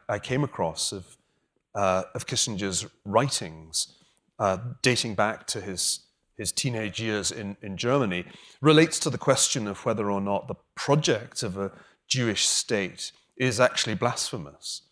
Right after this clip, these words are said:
uh, because of, uh, uh, the, the, uh, the notion that it would be a secular state in, in Palestine. So the first thing is, is that he comes from, broadly speaking, an anti-Zionist, uh,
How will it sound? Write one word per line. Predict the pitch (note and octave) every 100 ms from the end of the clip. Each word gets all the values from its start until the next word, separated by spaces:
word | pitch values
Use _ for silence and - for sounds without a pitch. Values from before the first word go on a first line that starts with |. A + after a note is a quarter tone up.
| _ _ _ -
uh, | G#2 F#2+ F#2
because | G#2 - G#2 F2 -
of, | - G2 - - A2+
uh, | F#2+ G2 - _ _ _ _
uh, | F#2+ F#2 - _
the, | G#2+ G2 F2+ G2
the, | - F#2 F#2 -
uh, | -
the | A2
notion | F#2+ G2 - A2 F2+
that | F#2
it | G#2
would | G#2 F2
be | G2+
a | F2+
secular | - F2+ - F#2
state | F2+ - G2 F#2+ F#2+
in, | F#2+ -
in | G2+ F#2
Palestine. | G#2+ A#2 - G2+ D#2+ D2 _ _ _ _ _ _ _ _ - - - - _ _
So | - D#3 D3 D3+ - _ _ _ _
the | D3+
first | - A3+ -
thing | E3+ C3
is, | A#2+ - -
is | B2+ -
that | A#2
he | G2 -
comes | - D#3 C#3
from, | - A#2 A2+ _
broadly | A#2 C3 B2
speaking, | A2 - - G#2+
an |
anti-Zionist, | G2+ A2+ B2+ G2 G#2 G#2 F#2+ - - _ _ _ _
uh, | G#2 G2 F#2+